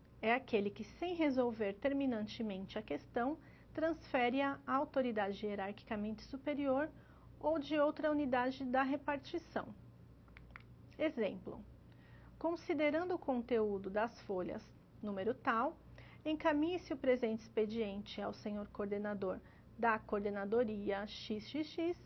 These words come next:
para conhecimento e manifestação com proposta de retorno a esta coordenadoria, poderia ser, ou com proposta de retorno à coordenadoria Y para prosseguimento. Então,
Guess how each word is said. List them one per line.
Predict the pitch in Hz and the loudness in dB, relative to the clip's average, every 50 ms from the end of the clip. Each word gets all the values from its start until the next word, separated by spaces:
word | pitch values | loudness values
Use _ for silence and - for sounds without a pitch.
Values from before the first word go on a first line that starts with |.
| - - - - | -18 -18 -4 0
para | - 247 226 214 226 226 | 2 2 4 2 2 0
conhecimento | - - 269 269 277 285 269 - - 302 285 277 285 277 - 277 | 0 0 2 2 2 0 -2 -4 -2 0 0 0 0 0 0 0
e | |
manifestação | 262 247 240 247 240 - 233 233 - - 262 269 262 - - 269 285 311 - - - - - - - - - - | 0 0 0 -2 -2 -2 -2 -2 -2 -2 -4 -4 -4 -2 -2 -2 0 -2 -4 -8 -16 -20 -20 -20 -20 -20 -16 -2
com | - 330 359 349 | 0 0 2 4
proposta | - 370 349 359 - - 269 277 294 - - 320 | 2 2 2 2 0 2 2 2 2 2 2 2
de | 285 277 | 2 2
retorno | 262 247 285 277 277 - 269 233 226 220 220 214 214 - - - | 0 0 0 -2 0 2 4 4 4 4 2 -2 -6 -10 -2 2
a | 269 294 311 285 254 | 4 4 6 6 4
esta | 254 285 320 339 339 - - - - 220 | 4 6 4 4 2 2 -2 -2 -2 -2
coordenadoria, | 220 - 226 214 208 208 208 208 208 208 202 202 196 196 196 196 | 2 2 2 4 4 4 2 2 0 2 2 0 2 2 0 0
poderia | 196 - 202 190 190 185 190 196 185 220 226 - - - | 0 -2 -2 -2 0 0 0 0 -2 -4 -4 -8 -4 -2
ser, | 226 214 233 294 339 - - - - - - - - - | 0 2 2 0 0 -4 -10 -18 -20 -18 -18 -20 -12 2
ou | - 269 277 320 349 | 8 8 10 10 8
com | - - - 302 269 | 4 2 2 2 2
proposta | 262 254 247 240 - 233 226 226 233 214 | 4 2 2 2 2 0 2 2 -2 -2
de | - | -2
retorno | 220 226 262 262 262 254 247 254 277 269 - - | -2 -2 -2 0 0 0 0 0 0 -2 -2 0
à | 247 254 277 | 0 0 0
coordenadoria | 277 - - 269 254 262 262 254 247 247 233 247 233 220 226 240 240 226 214 | 2 2 2 2 4 2 2 2 2 4 4 4 4 4 4 2 2 4 2
Y | 220 220 233 - - - - 302 302 320 311 - - - - - | 2 0 -2 -4 -6 -4 -2 -2 -2 -2 -4 -6 -12 -18 -4 0
para | - 247 240 240 254 269 | 2 4 4 4 2 0
prosseguimento. | 269 - 277 294 285 - 302 269 247 302 339 330 247 175 185 185 - - - 208 - - - - - - - - - - - - - - - - - - - | 0 0 0 0 0 -2 -2 -2 0 0 0 -2 -2 -2 -4 -6 -8 -10 -10 -12 -14 -18 -20 -20 -20 -20 -20 -20 -20 -20 -20 -20 -20 -20 -20 -20 -18 -6 -2
Então, | 233 233 233 226 - 233 247 | 0 0 0 2 2 2 0